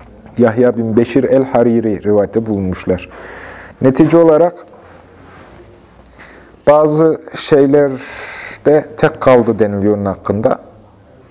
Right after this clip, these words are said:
Ee, zahir o ki bu ravi sikadır fakat kendisine şialık var ve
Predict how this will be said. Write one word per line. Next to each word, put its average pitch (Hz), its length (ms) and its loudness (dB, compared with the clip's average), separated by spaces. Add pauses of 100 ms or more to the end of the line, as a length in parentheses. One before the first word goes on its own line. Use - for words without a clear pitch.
(1200)
Ee, 113 40 2 (480)
zahir 135 580 2 (100)
o 139 100 2
ki 160 300 0 (1500)
bu 135 320 2
ravi 127 280 4
sikadır 139 500 2 (220)
fakat 143 380 0
kendisine 139 400 -2
şialık 127 500 0
var 143 160 0 (1500)
ve 131 260 2